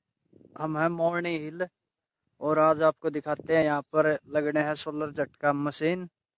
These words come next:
यहाँ पर मोरनी हिल का इलाका आप देख सको, बिल्कुल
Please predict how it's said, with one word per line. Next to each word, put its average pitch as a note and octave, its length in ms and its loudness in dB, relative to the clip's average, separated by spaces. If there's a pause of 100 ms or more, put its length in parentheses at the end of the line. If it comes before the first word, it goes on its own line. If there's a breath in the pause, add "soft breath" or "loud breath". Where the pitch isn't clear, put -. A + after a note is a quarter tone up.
(460)
यहाँ C#3+ 160 0
पर D#3 400 2 (160)
मोरनी E3 460 4
हिल C#3 180 0
का D3+ 120 4
इलाका D3 440 2
आप C#3+ 80 2
देख D3 240 2
सको, C#3+ 240 -6
बिल्कुल C#3+ 360 -4